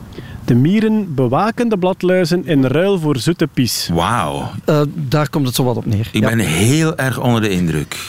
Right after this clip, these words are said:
Speaker 1: <laughs> Ja, het is een wonderenwereld. Ehm, wat, wat dan ook een klassieker is bij de insectensafari, dat is het gebruik van het klopscherm. En het klopscherm is eigenlijk gewoon een wit vlak.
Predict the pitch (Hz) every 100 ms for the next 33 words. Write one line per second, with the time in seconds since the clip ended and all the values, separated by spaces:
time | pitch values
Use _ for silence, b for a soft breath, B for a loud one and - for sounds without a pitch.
0 | - 285 175 220 190 - 196 220 196 202
1 | 208 214 196 180 185 226 254 - - 180
2 | 170 170 180 - 196 - 190 202 214 208
3 | 214 294 - - - - 320 214 196 202
4 | 190 - 285 262 269 - - 175 175 196
5 | 196 190 190 170 226 - 226 214 226 226
6 | 220 220 180 175 196 - - - - -
7 | 190 180 151 220 - 202 - - 269 -
8 | 196 180 208 - B B - - - B
9 | B B B B 143 131 - 226 - 220
10 | 214 180 160 156 - 170 170 127 160 -
11 | - 160 175 - -